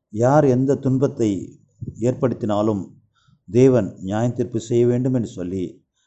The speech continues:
நாம தேவனிடத்துல அதை நாம் விட்டுவிட வேண்டும். இப்பொழுது மீண்டுமாக தொண்ணூத்தி ரெண்டாம் வசனத்துல, "உமது வேதம் என் மனமகிழ்ச்சியா இராதிருந்தால் என் துக்கத்திலே நான்,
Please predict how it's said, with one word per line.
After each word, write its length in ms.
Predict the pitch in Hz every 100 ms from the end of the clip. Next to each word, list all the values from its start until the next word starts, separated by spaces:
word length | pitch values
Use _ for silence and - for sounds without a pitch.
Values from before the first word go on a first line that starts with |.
| _ -
நாம 360 | 95 92 90
தேவனிடத்துல 720 | 90 120 135 113 95 90 82
அதை 380 | - 87 92 87
நாம் 220 | 85 82
விட்டுவிட 400 | 101 104 123 90
வேண்டும். 460 | 82 85 85 85 - - - - _ _ _ _ _ _ _ -
இப்பொழுது 760 | 131 156 151 156 143 123 131 -
மீண்டுமாக 480 | 170 180 180 170 156
தொண்ணூத்தி 400 | 135 135 139 135
ரெண்டாம் 240 | 117 113
வசனத்துல, 640 | 104 117 110 131 113 107 110 - _ _ _
"உமது 300 | 110 117 120
வேதம் 600 | 131 170 143 113 113 -
என் 400 | - 104 101 101
மனமகிழ்ச்சியா 760 | 104 120 131 127 120 - 139 127
இராதிருந்தால் 920 | 110 117 117 107 101 110 98 98 - _ _ _ _ _ _ _
என் 240 | 101 101
துக்கத்திலே 960 | 101 131 156 - 135 123 98 101 120 120 - - _ _ _ _ _ -
நான், 520 | 101 98 101 -